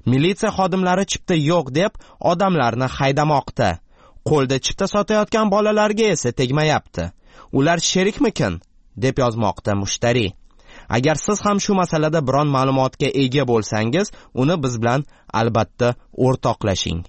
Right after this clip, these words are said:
Yana bir mushtariy Jizzax Yoshlar Ittifoqi yana tadbirbozlikdan nariga o'tmas ekan deb Ozodlikka shikoyat qildi. U o'z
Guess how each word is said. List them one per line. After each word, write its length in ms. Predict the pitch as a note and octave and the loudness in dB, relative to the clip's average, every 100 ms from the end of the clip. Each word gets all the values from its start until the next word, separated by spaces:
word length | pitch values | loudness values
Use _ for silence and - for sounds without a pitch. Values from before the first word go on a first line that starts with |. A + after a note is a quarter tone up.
| - _ - - | -16 _ -20 -10
Yana 360 | G#2+ A#2 D#3+ A#3 A3 | -2 2 2 2 0
bir 60 | |
mushtariy 540 | G3 F3 - D#3+ G3+ A#3 _ - A#2+ | 0 -2 0 0 0 -2 _ -8 -2
Jizzax 320 | C3+ D#3+ G3+ A3+ | 0 0 0 0
Yoshlar 300 | F#3+ F3+ E3 | 0 0 0
Ittifoqi 400 | D#3 D#3+ D3+ - G3+ C#3 | 0 0 0 2 0 2
yana 200 | B2+ D#3+ G3 | 0 0 0
tadbirbozlikdan 880 | A3 G3+ G3+ F#3 D#3 C#3 - D#3+ G3+ - - A2 | 0 0 2 2 0 -2 0 0 0 -4 -8 -2
nariga 340 | B2 D3 E3 G#3 | 0 2 2 0
o'tmas 280 | - F#3+ E3+ D3+ | 0 0 0 0
ekan 300 | - A#2+ G#2 D3 | 0 0 0 0
deb 140 | B3 - - - | -2 -4 -8 -2
Ozodlikka 600 | A3 A#3+ E3+ B2+ - B2+ B2 | 0 2 0 -2 -2 -2 -2
shikoyat 400 | - - D#3 E3 - | -2 0 0 0 -2
qildi. 260 | A2+ F#2+ F2 F2 _ - - - - | -4 -2 -2 -6 _ -20 -20 -18 0
U 120 | D3 - | 2 4
o'z 100 | F#3 | 0